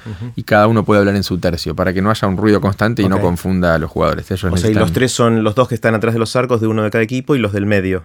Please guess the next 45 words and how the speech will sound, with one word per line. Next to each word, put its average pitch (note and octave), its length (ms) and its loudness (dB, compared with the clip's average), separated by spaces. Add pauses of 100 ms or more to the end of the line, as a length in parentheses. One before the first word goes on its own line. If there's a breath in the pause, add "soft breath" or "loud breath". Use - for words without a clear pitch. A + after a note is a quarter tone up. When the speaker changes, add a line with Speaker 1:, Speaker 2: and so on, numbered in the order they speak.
(120)
Speaker 1:
¿Esos A2+ 240 -6
son G#2+ 140 -8
los G2+ 80 -10
tres? C#3+ 300 -8
¿O? G#2+ 80 0
Speaker 2:
Y - 20 2
el F#2 60 2
arquero. F2 340 -2 (140)
No, G2 120 2
Speaker 1:
Ah, - 40 4
Speaker 2:
o A#2+ 60 4
Speaker 1:
el G#2+ 40 2
Speaker 2:
sea, F#2+ 100 4
Speaker 1:
arquero C#3+ 220 4
también B2+ 220 4
puede A#2+ 120 6
Speaker 2:
somos A2+ 140 6
Speaker 1:
hablar. B2 140 2
Speaker 2:
seis G2+ 280 4
en F2 60 -2
total, F2 240 0
o E2+ 40 -4
sea, F2+ 160 -2
tres A2 200 0
de A2+ 80 4
cada G2 180 4
equipo. E2+ 360 -2 (160)
Speaker 1:
Ah, G#2+ 300 -6 (100)
perfecto. - 240 -10
Speaker 2:
Entonces, F#2+ 320 -2
cuando F2+ 180 0
nosotros G#2+ 300 0
atacamos, C#3 640 2
habla A2 480 2
el F#2+ 180 0
guía G#2+ 340 4
de F#2+ 140 2
mi G2 140 0
equipo B2 480 0 (580 soft breath)
y G#2 120 2
el F2 60 2
arquero G#2 340 2
del F#2 140 4
equipo F2 260 -2
rival. E2 380 -2